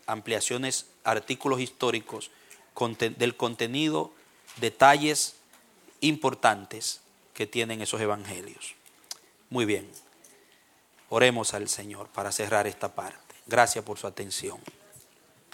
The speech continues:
Padre, gracias te damos por este tiempo, por todo lo que hemos recibido.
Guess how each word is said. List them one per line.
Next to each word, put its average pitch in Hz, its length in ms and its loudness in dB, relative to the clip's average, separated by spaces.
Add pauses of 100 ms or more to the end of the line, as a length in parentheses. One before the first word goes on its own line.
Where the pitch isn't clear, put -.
(1120)
Padre, 147 340 10
gracias 131 460 6
te 117 120 4
damos 113 600 2 (1200)
por 113 180 4
este 113 200 4
tiempo, 117 640 0 (280)
por 107 180 -4
todo 117 220 2
lo 117 160 2
que 107 480 0
hemos 110 300 -2
recibido. 101 640 -2